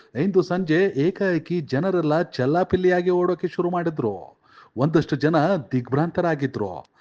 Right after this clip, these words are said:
ಅದಕ್ಕೆ ಕಾರಣ ಆಗಂತುಕನೊಬ್ಬ ಬಟ್ಟೆ ಅಂಗಡಿ ಒಂದಕ್ಕೆ ನುಗ್ಗಿ ಮಾಲೀಕನ ಮೇಲೆ ಮಾರಣಾಂತಿಕ ಹಲ್ಲೆ ಮಾಡಿದ್ದಾನೆ. ಕಾರಣ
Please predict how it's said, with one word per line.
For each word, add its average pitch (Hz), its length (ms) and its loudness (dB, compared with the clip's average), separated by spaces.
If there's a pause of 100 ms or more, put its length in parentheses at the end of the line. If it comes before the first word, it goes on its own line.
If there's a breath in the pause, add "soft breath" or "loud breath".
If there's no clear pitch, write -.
(200 soft breath)
ಅದಕ್ಕೆ 127 300 -2
ಕಾರಣ 170 360 0 (560 loud breath)
ಆಗಂತುಕನೊಬ್ಬ 143 880 0 (760 loud breath)
ಬಟ್ಟೆ 151 300 -2
ಅಂಗಡಿ 170 320 0
ಒಂದಕ್ಕೆ 151 400 0
ನುಗ್ಗಿ 160 500 0
ಮಾಲೀಕನ 143 680 -2
ಮೇಲೆ 139 300 2
ಮಾರಣಾಂತಿಕ 139 760 0
ಹಲ್ಲೆ 135 280 0
ಮಾಡಿದ್ದಾನೆ. 131 800 -2 (420 soft breath)
ಕಾರಣ 127 360 2